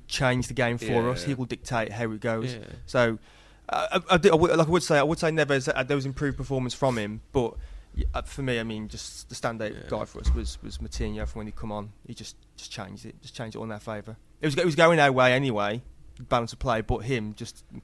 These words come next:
Speaker 1: took the balance
Speaker 2: Yeah.
Speaker 1: right in, right to us.
Speaker 3: Yeah. Um, I was gonna say, it was almost like Nuno and Moutinho watched the game for sixty minutes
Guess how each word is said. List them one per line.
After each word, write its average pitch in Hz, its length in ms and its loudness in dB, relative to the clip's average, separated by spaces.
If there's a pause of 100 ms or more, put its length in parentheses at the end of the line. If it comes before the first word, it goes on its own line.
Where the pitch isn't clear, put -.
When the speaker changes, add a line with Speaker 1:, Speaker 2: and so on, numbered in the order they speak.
(300)
Speaker 1:
took - 120 -12
the 131 60 -8
balance 113 360 2
Speaker 2:
Yeah. 85 60 -4
Speaker 1:
right 110 160 -2
in, 113 160 -6
right 113 220 -8
to 120 120 -8
us. - 200 -12 (200)
Speaker 3:
Yeah. 120 120 -16 (420)
Um, 127 280 -6 (140)
I - 60 -12
was 131 100 -6
gonna 127 80 -6
say, 120 260 0
it - 60 -6
was 135 120 -2
almost 147 320 2
like 127 240 4
Nuno 123 640 2 (100)
and 110 520 -6
Moutinho 110 500 -2 (220)
watched 117 480 -4
the 127 60 -2
game 113 360 -2
for 107 400 -6 (600)
sixty - 520 -2
minutes 117 400 -2